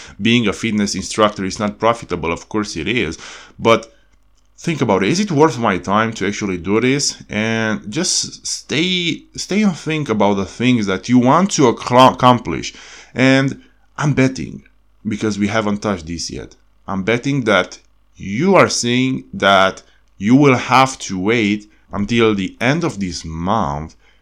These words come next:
to be over, end of this year to be over in order to start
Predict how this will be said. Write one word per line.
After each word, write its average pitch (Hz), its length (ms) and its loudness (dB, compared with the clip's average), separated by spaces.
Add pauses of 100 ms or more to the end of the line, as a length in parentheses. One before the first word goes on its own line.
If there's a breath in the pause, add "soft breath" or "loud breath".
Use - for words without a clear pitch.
(100)
to 98 160 -8
be 98 180 0
over, 92 680 0 (600 soft breath)
end 127 240 0
of 107 160 -2
this 104 300 -2
year 120 280 0
to 87 160 -8
be 87 160 -6
over 98 580 0
in 90 440 -4
order 107 440 0
to 87 300 -12
start 101 800 2